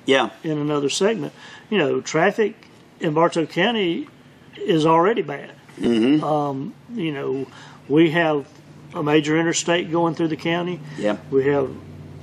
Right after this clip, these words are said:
Speaker 2: several U S highways going through, and all of those are highly traveled roads th-, from north to south. And we have, you know, you gotta get east to west, and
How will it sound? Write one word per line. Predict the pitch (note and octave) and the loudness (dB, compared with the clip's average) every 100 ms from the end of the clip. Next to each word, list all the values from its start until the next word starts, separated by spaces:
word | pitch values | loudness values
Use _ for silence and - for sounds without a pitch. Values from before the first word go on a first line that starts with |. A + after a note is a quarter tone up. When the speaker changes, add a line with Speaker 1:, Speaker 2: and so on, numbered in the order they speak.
| - | -12
Speaker 2:
several | - - D#3+ D3+ D3+ | -6 2 2 4 2
U | D#3 D#3+ | 4 4
S | D#3 - | 2 2
highways | E3+ E3+ E3 E3 C#3+ | 2 4 2 -2 0
going | E3 D#3+ D3+ | 0 0 -2
through, | D3+ F3+ F3+ F3+ - - - - | 0 2 2 -2 -14 -20 -20 -8
and | C#3 | -2
all | C#3 D#3+ E3+ E3 | 2 4 4 2
of | |
those | D#3+ E3+ E3+ D3 | 2 4 4 2
are | C#3+ C3+ | 0 0
highly | - - D3+ D#3+ E3+ E3+ D#3 | -4 -4 2 4 4 2 -2
traveled | - E3 D#3+ D#3 D#3 C3+ - - - - - | -2 0 0 0 -4 -6 -12 -20 -20 -20 -4
roads | C#3+ F3 G#3 G3 D3+ - | 2 6 6 4 -4 -14
th-, | - - - | -16 -20 -14
from | - D3 D3 | -4 0 4
north | D#3 E3 - | 4 4 0
to | D3 | -6
south. | - F3+ G3+ F3 D#3+ - - - - - | 0 2 2 0 -8 -18 -20 -20 -20 -6
And | D3+ | 0
we | D3 | 2
have, | D3+ C#3+ - | 2 0 -2
you | G#3+ | -4
know, | E3+ D3 G3+ - - - - - | 0 0 -2 -8 -20 -20 -20 -14
you | A#3 A#3 D3+ | -8 -2 2
gotta | D#3+ D3+ | 2 2
get | D#3+ - | 0 4
east | E3+ E3+ - | 2 2 -2
to | D#3+ | 0
west, | E3 F3+ F3+ - | 2 4 2 -2
and | D3 C3+ | -2 -4